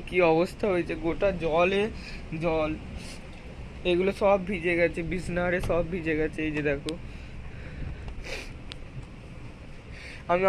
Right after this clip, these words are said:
আসতেও পারিনি ঝড় হচ্ছিল বলে। এই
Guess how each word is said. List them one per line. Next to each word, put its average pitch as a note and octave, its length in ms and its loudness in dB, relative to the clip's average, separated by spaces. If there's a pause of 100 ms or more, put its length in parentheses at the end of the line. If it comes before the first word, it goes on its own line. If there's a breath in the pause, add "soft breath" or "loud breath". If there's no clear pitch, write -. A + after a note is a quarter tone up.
(100)
আসতেও G3 380 8
পারিনি G#3 340 6 (100)
ঝড় F#3+ 280 6
হচ্ছিল F#3+ 280 -2 (160)
বলে। F#3 160 0 (1400 loud breath)
এই F#3 80 6